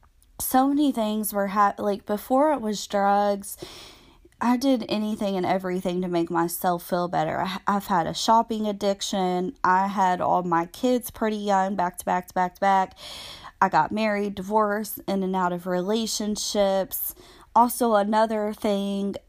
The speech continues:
I, I'll go ahead and say it. I lost my virginity at thirteen. Be-, it was actually to my ex-husband, which is very young, very, very young, and I'm not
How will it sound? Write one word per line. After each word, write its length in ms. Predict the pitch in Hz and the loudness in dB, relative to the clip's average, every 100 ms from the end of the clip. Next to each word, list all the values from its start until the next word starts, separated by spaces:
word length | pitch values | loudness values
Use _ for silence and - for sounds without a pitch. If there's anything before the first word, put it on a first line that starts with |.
| - - - - _ - | -20 -20 -20 -20 _ 4
I, 640 | 196 190 185 190 185 156 - - - _ 165 - | 6 6 4 2 -2 -4 -10 -18 -18 _ -2 4
I'll 200 | 202 202 | 4 4
go 160 | 208 | 2
ahead 180 | 214 226 | 2 0
and 120 | 202 | -2
say 320 | - 208 202 185 | 0 2 2 0
it. 120 | 170 | 2
I 140 | - 202 | 4 4
lost 360 | 196 196 - | 4 2 2
my 160 | 220 202 | 0 0
virginity 720 | 196 190 190 185 202 214 202 | 0 -4 -2 -4 -4 -2 0
at 180 | 190 - | 0 0
thirteen. 920 | 202 185 - - 214 220 220 220 220 - _ | -2 -2 -4 -6 -4 -2 -4 -4 -6 -10 _
Be-, 180 | 180 - _ _ | -10 -10 _ _
it 80 | 190 | 0
was 320 | 190 185 - _ | 0 -2 -10 _
actually 540 | 202 254 - 214 185 | 2 2 -4 -4 -4
to 160 | 180 190 | -4 -4
my 220 | 175 170 | -2 -2
ex-husband, 960 | 175 175 - 175 175 - 170 170 202 - - - - - - _ - _ _ | -4 -8 -4 -4 -4 -6 -4 -4 -6 -10 -20 -20 -20 -20 -20 _ -20 _ _
which 240 | 196 190 | -4 -2
is 200 | 196 185 | -4 -2
very 340 | 190 202 208 196 | -2 0 0 0
young, 680 | 175 160 160 160 175 - - - | 2 2 2 0 -2 -6 -12 -12
very, 420 | 180 190 190 180 | -2 0 0 -2
very 320 | 175 165 160 | -2 -2 -2
young, 540 | 160 165 151 160 175 180 | -2 0 0 -2 -4 -4
and 500 | - 175 170 170 - | -2 0 0 -2 -2
I'm 240 | 175 180 | -2 0
not 260 | 180 170 | 0 0